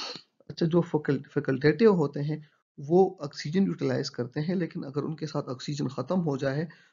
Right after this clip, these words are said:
so they can shift to being anaerobe। और उसमें हमारे साथ सबसे कॉमन एग्जांपल जो है, वो है streptococcus group।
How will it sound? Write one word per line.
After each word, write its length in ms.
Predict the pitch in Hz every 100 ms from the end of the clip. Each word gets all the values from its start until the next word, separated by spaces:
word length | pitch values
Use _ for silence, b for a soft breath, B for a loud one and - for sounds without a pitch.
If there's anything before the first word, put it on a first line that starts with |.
| _
so 120 | -
they 140 | 143 143
can 200 | 143 151
shift 380 | - 147 - 190
to 100 | 214 b b b _ -
being 260 | 147 180 -
anaerobe। 400 | 131 120 117 120 - _ -
और 120 | 135
उसमें 240 | 139 165
हमारे 320 | 147 135 131 127
साथ 220 | - 156
सबसे 420 | - 139 123 143
कॉमन 360 | 151 139 156 -
एग्जांपल 460 | 123 120 120 139
जो 100 | 147 131
है, 60 | 147
वो 160 | 156
है 140 | 143 175
streptococcus 1500 | - - 151 _ 220 247 - _ _ _ _ 127 107 120
group। 260 | 123 -